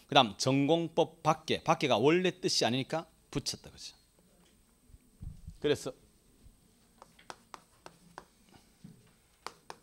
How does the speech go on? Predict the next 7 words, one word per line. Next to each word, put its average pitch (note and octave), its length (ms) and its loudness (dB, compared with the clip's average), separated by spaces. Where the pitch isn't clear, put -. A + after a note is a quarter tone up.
똑같이. C3 460 -4
그죠? B2 280 -6
밖에 B2+ 340 -4
붙이죠. - 480 -12
이 D3 100 -8
밖에는 D3+ 300 -2
뭐다? A#2 220 -6